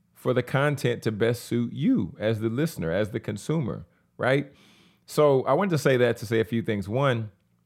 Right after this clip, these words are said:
um, if you're rocking with the podcast and you've been rocking with the podcast,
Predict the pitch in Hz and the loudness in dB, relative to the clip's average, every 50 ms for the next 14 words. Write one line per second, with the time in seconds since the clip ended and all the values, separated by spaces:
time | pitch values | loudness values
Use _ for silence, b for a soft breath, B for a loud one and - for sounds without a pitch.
0 | _ _ _ _ _ _ _ _ _ _ _ - _ _ 107 113 120 117 113 117 | _ _ _ _ _ _ _ _ _ _ _ -20 _ _ 0 0 2 2 0 -2
1 | 110 - 117 113 101 113 113 127 131 120 110 98 113 120 123 135 - 131 123 120 | -2 0 -2 -2 0 0 2 2 4 2 2 2 2 2 2 2 0 0 -2 0
2 | - 120 110 127 117 117 117 113 - 113 113 101 107 110 107 113 101 98 104 110 | 0 0 2 2 2 2 2 4 4 2 2 2 0 -2 -2 -2 0 2 2 2
3 | 113 113 104 - - 85 104 95 92 92 90 - 95 90 90 87 82 - - | 2 0 -4 -4 -6 -4 -2 -2 0 0 -2 -2 -2 -2 -2 -2 -4 -8 -14